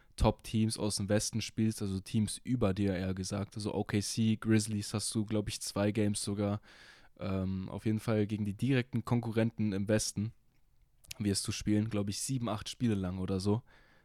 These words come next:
Ähm, drei davon home, vier auswärts. Es wird nicht easy, Digga. Und ich glaub, das wird ein wichtiger Part, wenn du da vielleicht die Hälfte, das ist sehr optimistisch gesprochen, aber du musst da schon auf jeden Fall ein paar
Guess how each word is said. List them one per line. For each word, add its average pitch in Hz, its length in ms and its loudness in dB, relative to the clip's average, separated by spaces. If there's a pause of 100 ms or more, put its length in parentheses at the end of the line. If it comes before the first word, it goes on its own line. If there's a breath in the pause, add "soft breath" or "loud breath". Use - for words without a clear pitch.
(280 soft breath)
Ähm, 95 440 -2
drei 107 280 6
davon 113 400 2
home, 131 360 4 (180)
vier - 380 0
auswärts. 127 680 0 (1080 soft breath)
Es - 380 0
wird 117 220 8
nicht 123 180 0
easy, 110 340 4
Digga. 95 260 0
Und 98 160 0
ich - 140 -6
glaub, 113 260 4
das - 220 -2
wird 117 260 4
ein 113 400 2
wichtiger 117 440 2
Part, 117 400 4
wenn 113 120 0
du 113 100 0
da 113 160 2
vielleicht 113 400 -2
die 110 100 0
Hälfte, 117 640 4
das 110 120 0
ist - 280 -4
sehr 120 140 4
optimistisch 117 540 -2
gesprochen, 110 480 -2
aber 101 160 -2
du 107 60 0
musst 113 260 0
da 113 60 0
schon 120 200 2
auf 117 140 4
jeden 123 120 4
Fall 113 140 0
ein 107 100 -4
paar 117 380 4